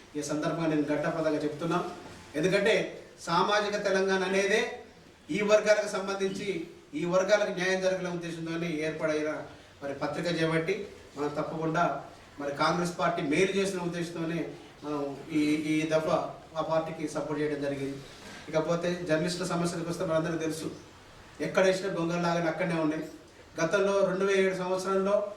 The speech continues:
కేవలం రాజశేఖర రెడ్డి ముఖ్యమంత్రి ఉన్నప్పుడు మాత్రమే జర్నలిస్టులకు ఇళ్ళ అవకాశం దొరికింది. అది కూడా ఆయన ఉన్నప్పుడు ఎక్కువ ఆంధ్ర మీడియాకు సంబంధించిన జర్నలిస్టులు ఎవరైతే ఉన్నారో,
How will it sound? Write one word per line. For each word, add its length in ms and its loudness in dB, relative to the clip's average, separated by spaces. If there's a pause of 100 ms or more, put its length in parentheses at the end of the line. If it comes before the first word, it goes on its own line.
(400)
కేవలం 500 4
రాజశేఖర 500 0
రెడ్డి 180 0
ముఖ్యమంత్రి 460 -4
ఉన్నప్పుడు 380 -2
మాత్రమే 500 0 (420)
జర్నలిస్టులకు 680 -2 (220)
ఇళ్ళ 160 -2
అవకాశం 480 0
దొరికింది. 540 -2 (320)
అది 140 2
కూడా 500 4 (120)
ఆయన 180 -2
ఉన్నప్పుడు 600 -2 (300)
ఎక్కువ 560 2 (400)
ఆంధ్ర 500 4
మీడియాకు 360 0
సంబంధించిన 720 -2 (800)
జర్నలిస్టులు 440 0
ఎవరైతే 320 4
ఉన్నారో, 420 -2